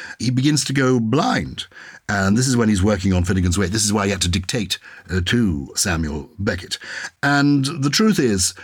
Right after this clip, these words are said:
the early stories are comprehensible. The later stuff is kind of musical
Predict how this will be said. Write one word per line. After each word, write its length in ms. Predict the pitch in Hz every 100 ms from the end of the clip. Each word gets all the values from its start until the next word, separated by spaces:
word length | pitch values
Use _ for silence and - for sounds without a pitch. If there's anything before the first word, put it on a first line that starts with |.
| - - _ -
the 140 | 107
early 320 | 151 202 180 143
stories 500 | - 120 110 104 -
are 80 |
comprehensible. 680 | - 95 90 95 104 101 107
The 100 | 98
later 320 | 101 143 160 127
stuff 380 | - 107 92
is 240 | 95 95 -
kind 260 | 101 95
of 220 | 90 76 - _ -
musical 580 | 101 120 104 98 98